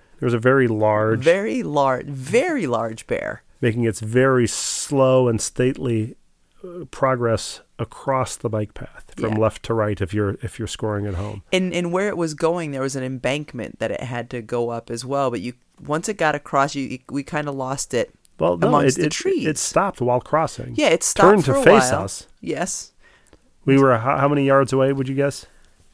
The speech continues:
Speaker 2: Seventy?
Speaker 1: Seventy yards away. Um, and, uh,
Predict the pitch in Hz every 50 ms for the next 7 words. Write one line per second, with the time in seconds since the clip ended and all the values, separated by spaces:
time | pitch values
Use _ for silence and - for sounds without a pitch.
0 | _ - - - - 208 196 185 208 233 240 277 359 370 - - _ _ - _
1 | - - - 139 135 131 131 127 127 127 127 127 123 110 127 123 120 113 110 107
2 | 110 113 - - - - - - - _ _ _ - - 127 120 117 117 117 117
3 | 123 - - - 123 120 120 120 117 113 113 113 113 113 113